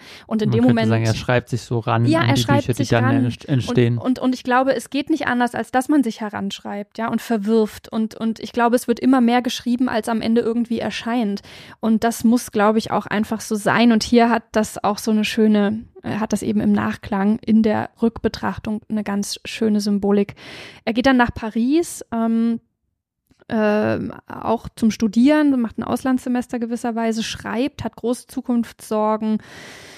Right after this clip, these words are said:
Speaker 1: wirkliche Zusammenbrüche. Er ist einfach extrem isoliert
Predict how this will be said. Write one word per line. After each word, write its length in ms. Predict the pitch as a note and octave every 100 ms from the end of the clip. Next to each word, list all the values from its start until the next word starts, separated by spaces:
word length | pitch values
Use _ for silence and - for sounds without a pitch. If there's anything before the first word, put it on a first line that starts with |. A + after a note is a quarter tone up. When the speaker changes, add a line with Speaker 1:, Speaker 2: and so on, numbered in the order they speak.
| - _ -
Speaker 1:
wirkliche 400 | A#3 C4 A#3+ B3
Zusammenbrüche. 1120 | - B3+ A3 A3 B3+ C4+ A#3 A#3 C4 - B3+
Er 140 | G#3+
ist 200 | G#3+ -
einfach 220 | A#3 - -
extrem 580 | A#3+ - - - A#3+ C4+
isoliert 800 | C4 G#3+ A3 G#3+ A3+ A3 G#3+